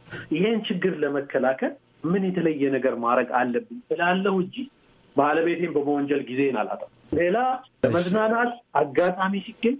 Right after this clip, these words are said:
ተጠቀምበት። ባለቤትህንም ልጆችህንም ይዘህ የመዝናናት አጋጣሚ ከተገኘ ተጠቀምበት።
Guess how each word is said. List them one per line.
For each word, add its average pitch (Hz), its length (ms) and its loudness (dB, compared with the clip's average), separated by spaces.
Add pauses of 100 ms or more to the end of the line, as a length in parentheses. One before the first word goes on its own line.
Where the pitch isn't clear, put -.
(120)
ተጠቀምበት። 135 600 -2 (680)
ባለቤትህንም 170 760 0 (300)
ልጆችህንም 147 680 -4 (100)
ይዘህ - 280 -4 (100)
የመዝናናት 139 840 0
አጋጣሚ 113 600 -4 (120)
ከተገኘ 214 520 0 (200)
ተጠቀምበት። 175 600 -2